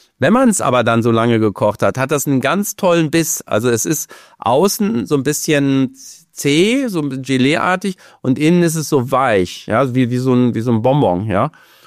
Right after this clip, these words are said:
Und, äh, ich finde das richtig lecker vom, auch vom, vom, vom Biss und es ist was ganz anderes als Haferflocken. Und der Hafergeschmack ist aber da und der Biss ist anders und leckerer.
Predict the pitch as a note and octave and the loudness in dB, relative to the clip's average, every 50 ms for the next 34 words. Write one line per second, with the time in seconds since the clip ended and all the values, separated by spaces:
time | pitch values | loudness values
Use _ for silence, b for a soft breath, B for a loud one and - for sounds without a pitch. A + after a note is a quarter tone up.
0 | b b - B2 B2 B2 A#2+ - - - - B2 A#2+ - - _ _ _ _ _ | b b -2 0 0 0 0 -4 -12 -6 -2 -2 -2 -2 -6 _ _ _ _ _
1 | - - - - C3 - - D3+ C#3+ D3+ C#3+ B2+ - - - - - - _ _ | -20 -18 -14 -12 -12 -6 -4 -2 0 0 -2 -2 -2 -8 -12 -16 -20 -20 _ _
2 | - _ _ _ _ - C#3 E3+ E3 - E3+ A#2 C#3 C3 A#2 A#2 C3+ - F#3+ E3+ | -20 _ _ _ _ -4 -4 -2 -2 -4 -6 -4 -2 0 0 0 0 -2 -2 -4
3 | E3+ - - D3 - - B2+ - - C3+ B2 A#2+ A2+ - G2 - - A2 A2 A2+ | -2 -2 -4 -2 -2 -2 -4 -2 0 0 2 2 0 -2 -8 -6 -4 -2 -2 -2
4 | F#2+ - - A2 A2 G#2+ A#2 D3 G#3 A#3+ - - D#3+ C#3 C3+ C3+ - - - A#2+ | -4 -4 -2 -2 -2 0 0 0 0 0 0 0 -2 -2 -2 -6 -14 -8 -8 -6
5 | A2 - - C3+ F3+ - - D3 D3+ C#3 B2 - A#2 A2 - - B2 D3+ F#3+ - | -6 -4 -4 -4 -4 -4 -2 -2 -2 -2 0 0 -2 -2 -2 -4 -4 -2 -2 -4
6 | F3 - - F3 E3+ E3 - F3+ E3+ E3+ B B B B B B B B C3 C3 | -6 -4 -2 -4 -4 -2 -2 -6 -6 -6 B B B B B B B B -2 -2
7 | B2 B2 - B2 A2 A2 C#3 D#3 - G#3 F3+ D3+ D3 - - - F3 G3+ - - | -2 0 -2 -2 -2 0 -2 -2 0 -2 -2 -2 -2 -6 -4 -4 -4 -2 -2 -4
8 | F3+ - F#3 F3 E3 D#3 D#3+ D#3+ D3+ D3 D3+ D#3 D3+ D3 B2+ C#3+ A#2+ G#2+ A2 D#3 | -2 -2 -2 0 0 -2 0 0 0 0 0 0 0 -2 0 -2 -2 0 0 -2
9 | F#3 - G#3 F3+ - - - D#3 E3 E3+ D#3+ D#3+ D#3 D#3+ D3+ - - C3+ B2 C3 | -2 -2 -4 -6 -6 -4 -4 -2 -2 0 0 2 0 0 0 -2 -6 -6 -4 -2
10 | C3+ C#3+ C#3+ - - - D#3+ D#3 D#3 | -2 -2 -2 -4 -6 -4 -2 -2 -2